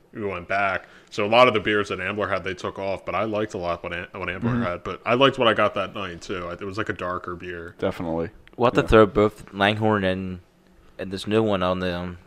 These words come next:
Speaker 3: the summer brew tour when we
Speaker 2: Yeah.
Speaker 3: start doing our. I, I wanna get out to the breweries now. And now things are, are fully open again.
Speaker 2: Mm-hmm.
Speaker 3: I wanna get back. I wanna get out. I wanna talk to the people.
Speaker 2: Yeah. Well, we went to, we've gone to Moss Mill a couple times this year already,
Speaker 3: Yeah, Moss
Speaker 2: Dave.
Speaker 3: Mill's nice.
Speaker 2: Yeah.
Speaker 3: Yeah,
Speaker 2: That's a
Speaker 3: that,
Speaker 2: good
Speaker 3: that'd be a
Speaker 2: spot.
Speaker 3: good spot for the summer too.
Speaker 2: Yeah,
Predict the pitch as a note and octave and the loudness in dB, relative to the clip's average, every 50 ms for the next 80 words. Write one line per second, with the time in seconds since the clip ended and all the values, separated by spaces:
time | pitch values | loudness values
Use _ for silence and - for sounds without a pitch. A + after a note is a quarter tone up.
0 | _ - G2 - - G#2 G#2 F#2+ E2+ F2+ G2+ G#2+ - - F2 F2 E2+ F2 F2+ F#2+ | _ -6 -2 0 2 2 2 0 0 0 -2 -2 -2 -2 -4 -4 -6 -6 -8 -10
1 | F2+ F2 F2 F2 F2 F2 - - - B2 D#3+ E3+ D3+ G2+ G2 F2+ F#2+ G2+ G2 F#2+ | -8 -8 -8 -8 -10 -12 -12 -8 -4 -2 0 2 2 2 2 2 0 0 0 0
2 | F#2+ F#2+ F#2 F2+ E2+ - G2 F2 - - - - - D3 F3+ G#3+ G#3 F#3 D#3+ D3 | -2 -4 -4 -6 -6 -2 0 2 2 2 2 2 4 6 6 6 8 8 10 10
3 | C#3 C#3 A#2+ G#2+ - C3 C#3+ C3+ G#2+ F#2 F#2+ F#2 F2+ F#2 G2 G#2+ C3 C3 B2 A2+ | 8 8 4 2 4 6 6 6 6 4 2 -2 -2 0 4 6 6 6 4 2
4 | G#2+ G#2 G#2+ - - - F#2 G2+ - - B2 A#2+ A#2+ G#2+ G2+ G#2+ G#2 C3+ D3 C#3 | -2 -4 -4 -4 -4 -2 -2 -2 0 4 4 6 6 6 4 4 2 2 2 2
5 | D3+ D3+ D3+ D3 D3 - - A2+ A2+ B2 A#2 A2 - - - - - A#2+ C#3 C#3+ | 2 0 0 -2 -6 -10 -8 -8 -6 -6 -6 -8 -10 -16 -8 -2 0 2 4 4
6 | B2+ B2+ G2 F#2 G#2 G#2 - - A2 B2 B2+ - - - B2 - A#2+ B2+ B2+ A#2+ | 4 4 4 4 2 2 2 0 0 -2 0 2 4 4 6 6 4 2 2 4
7 | - A#2 A2+ A2+ - G2 F#2 - F#2+ F2+ - - D#2 - - - F2+ F2 E2+ E2 | 6 6 6 6 4 -4 -6 -6 -6 -6 -6 -8 -14 -16 -16 -16 -14 -14 -14 -14
8 | F2+ - - C3 - - E4 G#4 A4+ A4+ G4 - - B2+ A2+ D3 C4+ - - - | -14 -12 -6 -4 -2 0 0 2 2 2 2 2 2 0 0 0 0 0 2 2
9 | A#2+ G2+ F#2 F2+ F2+ F2 F2 - - - F#2+ F2 E2+ E2+ - A2+ - - - - | 2 0 0 -2 -4 -4 -4 -4 -6 -8 -6 -6 -6 -6 -4 -4 -6 -6 -6 -8
10 | - C#2+ C#2+ C#2+ C#2+ D2+ - - E2 E2 D#2+ D#2+ - A2+ C#3 C3+ A2 G#2 A2 - | -8 -8 -8 -10 -12 -12 -10 -6 -4 -2 0 4 4 6 6 6 8 8 8 8
11 | - - E3+ D3+ B2 A2+ A2+ B2 C#3+ A2+ F#2+ F2 F2 A2 A#2 A2+ G2 G2 F#2+ F#2+ | 8 6 6 4 4 4 2 2 4 4 4 4 6 6 8 8 6 6 2 -2
12 | G2 F#2+ G2+ F#2+ G2 E2+ - - - - A#2+ D3 D3+ C3+ - A#2 - - G2+ G2+ | -2 -2 -2 -2 -2 -4 -4 0 4 6 6 8 8 6 4 4 2 2 2 0
13 | G2 G2 E2+ F2+ - F2 E2+ F2 F2 - - F#2 F#2 G2 F#2+ F#2 F2+ F2 | -2 -4 -8 -6 -4 -4 -4 -4 -4 -2 0 2 2 2 2 2 0 -2